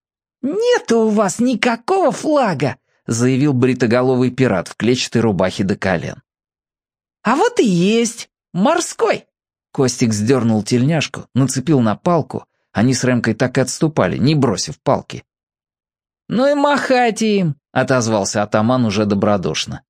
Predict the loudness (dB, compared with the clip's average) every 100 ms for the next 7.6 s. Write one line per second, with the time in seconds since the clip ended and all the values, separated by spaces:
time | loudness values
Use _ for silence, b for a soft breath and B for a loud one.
0 | _ -4 -2 0 -2 0 0 0 0 0
1 | 0 0 0 0 0 0 0 0 0 2
2 | 0 0 0 -2 -6 -4 -2 0 0 0
3 | -4 _ _ _ _ _ _ _ _ -8
4 | -2 0 2 0 -2 0 0 0 0 0
5 | 0 0 2 -2 -4 -10 -8 -2 0 0
6 | 0 -2 -4 -8 -6 -4 0 0 2 2
7 | 0 0 -2 -2 -6